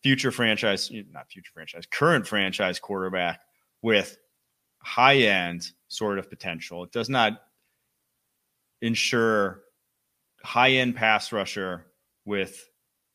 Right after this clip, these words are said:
all-pro potential. And pick sixty-nine does not ensure the wide receiver that Tank Dell was as a rookie. Forty-seven catches, seven hundred nine yards in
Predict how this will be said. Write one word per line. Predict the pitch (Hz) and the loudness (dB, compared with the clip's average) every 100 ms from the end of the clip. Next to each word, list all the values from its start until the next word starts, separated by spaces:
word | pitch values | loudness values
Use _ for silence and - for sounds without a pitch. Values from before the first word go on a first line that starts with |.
| _ - | _ 0
all-pro | 117 117 117 117 113 | 2 2 0 0 0
potential. | - - 87 - 87 85 _ _ _ _ _ _ - | -4 -12 -12 -10 -12 -14 _ _ _ _ _ _ -4
And | 123 113 101 | -2 -2 -2
pick | 175 175 | -4 -2
sixty-nine | - 143 127 113 113 | -4 -4 -2 0 -2
does | 107 101 | -2 -4
not | 117 120 | -4 -4
ensure | 101 - 123 107 107 - | -6 -4 -2 -2 -4 -10
the | 110 | -10
wide | 104 117 120 | 0 2 2
receiver | 101 - 120 107 | -4 -6 -4 -4
that | 90 - | -8 -10
Tank | - 131 127 | -6 -6 -6
Dell | 117 117 139 | 2 4 6
was | 113 101 107 | 4 0 -4
as | 107 110 | -4 -6
a | |
rookie. | 98 113 117 98 - | -6 -8 -8 -12 -6
Forty-seven | 143 170 135 110 98 | -2 -2 0 -2 -2
catches, | 95 - 98 - | -10 -10 -10 -2
seven | 143 165 | -2 -2
hundred | 143 113 98 | -2 -2 -2
nine | 95 92 | -2 -2
yards | 92 90 | -6 -8
in | 104 | -10